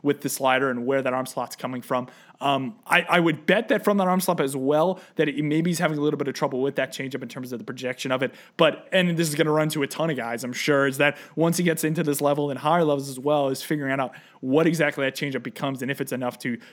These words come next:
to kinda mitigate some of the damage that left-handed hitters can do to him. But very interesting guy. He's kinda got a little bit of interesting over delivery. I can't say knew too, knew too much about him. I feel like at some point I brought him up maybe in the past. The name sounded kinda familiar, but I just didn't really know that he was pitching this well in Double A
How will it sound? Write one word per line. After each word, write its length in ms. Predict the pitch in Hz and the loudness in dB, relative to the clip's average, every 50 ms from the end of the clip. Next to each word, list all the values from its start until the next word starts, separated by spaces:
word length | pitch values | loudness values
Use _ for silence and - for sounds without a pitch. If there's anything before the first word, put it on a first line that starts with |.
| - - | -16 -12
to 120 | - 143 | -10 -8
kinda 200 | - 156 151 139 | -4 -2 -2 -2
mitigate 380 | 131 135 139 139 123 135 127 - | -2 -2 -2 -2 0 -2 -2 -2
some 100 | 139 131 | -4 -4
of 40 | 123 | -4
the 60 | 120 | -4
damage 320 | 120 131 127 123 123 120 | -2 0 0 0 -2 -4
that 100 | 123 117 | -4 -6
left-handed 460 | 110 120 123 120 - - 131 120 117 113 | -4 -4 -6 -6 -6 -8 -10 -8 -8 -8
hitters 200 | 131 123 117 - | -8 -8 -8 -8
can 280 | - - - 127 120 120 | -10 -10 -10 -8 -8 -8
do 180 | - 123 117 | -6 -6 -8
to 80 | 113 117 | -6 -8
him. 240 | 120 127 123 117 117 | -8 -10 -10 -10 -8
But 240 | - 127 120 110 - - - - - - - | -6 -4 -4 -6 -8 -12 -20 -20 -20 -14 -4
very 260 | 151 170 311 453 427 | 0 0 2 2 2
interesting 360 | 359 226 226 208 - 240 196 | 0 0 0 0 0 2 2
guy. 200 | 190 - 226 262 | 4 4 4 4
He's 120 | 214 196 - | 2 0 -2
kinda 180 | - 202 240 | -2 -2 0
got 120 | 254 320 269 | 0 0 0
a 40 | 190 | 0
little 240 | 175 180 202 202 | 2 2 2 2
bit 100 | 185 160 | 2 2
of 80 | 165 175 | 0 0
interesting 440 | 190 175 170 147 - 170 165 147 - - - - | 0 0 -2 -4 -2 -2 -2 -4 -4 -10 -6 -2
over 160 | - 175 180 | 0 2 2
delivery. 480 | 170 151 143 156 180 202 202 175 143 - - | 2 2 2 2 2 4 4 2 2 2 2
I 120 | 156 190 | 2 2
can't 280 | 185 - - 302 302 - | 2 0 -4 -4 -2 -2
say 140 | 240 208 | 0 0
knew 100 | 190 185 180 | 0 0 -2
too, 200 | - - - 190 - | -4 -6 -8 -6 -2
knew 180 | 170 175 208 | 0 0 0
too 180 | 214 - - 180 | 0 0 -2 0
much 180 | 180 180 175 | 0 0 -2
about 220 | - 156 147 156 185 | 0 0 2 2 2
him. 80 | 180 180 - - - - | 0 -2 -4 -10 -6 -2
I 80 | 175 | -2
feel 260 | 170 170 - 330 415 427 | -2 2 4 4 4 4
like 120 | 311 - | 2 0
at 120 | 180 175 | -2 -2
some 180 | - - 240 247 | -2 -2 -2 0
point 200 | - 214 196 170 | 0 0 0 0
I 40 | 147 | 0
brought 240 | 147 147 156 160 160 | 0 2 2 2 2
him 120 | 160 165 | 2 2
up 100 | 165 151 | 0 0
maybe 220 | 156 160 160 165 | 0 -2 -2 -2
in 60 | 151 139 | -2 -4
the 60 | 135 | -4
past. 320 | - - 165 170 170 - | -2 -2 0 0 -2 -2
The 60 | - | -4
name 180 | 156 160 202 233 | -2 0 0 0
sounded 260 | 214 - 208 165 143 - | 0 0 0 0 -2 -4
kinda 180 | 165 175 175 | -4 -4 -4
familiar, 460 | 170 - 139 147 165 190 180 156 143 | -4 -4 -4 -2 0 2 2 2 2
but 240 | 135 139 147 143 - - - - - - | 2 2 0 0 -2 -4 -12 -20 -8 -2
I 120 | - 165 | 0 0
just 280 | 165 147 143 202 196 - | 2 2 2 0 0 0
didn't 180 | 233 233 262 233 | -2 -2 0 2
really 240 | 220 233 202 165 | 2 4 4 4
know 140 | 165 185 208 | 2 2 2
that 60 | 202 | 2
he 40 | 156 | 2
was 80 | 143 - | 0 0
pitching 300 | - - 190 - 180 156 | -2 -4 -4 -4 -4 -4
this 120 | 139 - | -4 -4
well 120 | - 147 143 | -4 -4 -4
in 60 | 135 | -2
Double 280 | 135 139 139 139 135 | -2 -2 0 0 0
A 140 | 143 147 147 | 0 0 -2